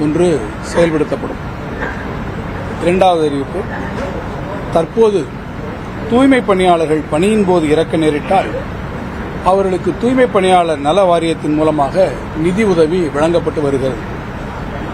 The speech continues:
தூய்மை பணியாளர்களுடைய குடும்பங்களுடைய எதிர்கால நலனையும்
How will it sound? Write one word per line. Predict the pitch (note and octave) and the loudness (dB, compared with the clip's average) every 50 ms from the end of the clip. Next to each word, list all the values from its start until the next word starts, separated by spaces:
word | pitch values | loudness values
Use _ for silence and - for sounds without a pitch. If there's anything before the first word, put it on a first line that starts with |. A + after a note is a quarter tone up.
| - - - - - - - | -8 -8 -8 -8 -8 -2 2
தூய்மை | A#3 B3+ C#4 C#4+ C#4 | 4 6 6 6 4
பணியாளர்களுடைய | - - A#3+ A3+ A3+ G#3 G3+ G3 F3+ E3+ F3+ F#3 E3+ D#3+ E3+ E3+ E3 D#3 D3 C3+ B2 - - - | 4 4 2 4 6 4 6 6 4 2 2 0 2 2 4 4 4 4 4 2 0 -4 -6 -2
குடும்பங்களுடைய | G3 F#3+ G#3+ A3 G#3 G3+ F#3+ F3+ E3+ E3 D#3 D#3 D3+ D3 C#3 C3+ C3+ | 0 2 2 2 2 2 0 2 0 0 2 2 2 2 0 0 -2
எதிர்கால | C#3+ D3+ F#3+ F#3 F3 F3 E3+ D#3+ D3+ | 0 2 2 4 4 4 4 4 2
நலனையும் | C#3 C#3 C#3+ D3+ D#3+ D#3+ D#3 D#3 D#3 F3+ F3+ | 0 0 0 2 2 2 2 2 2 2 0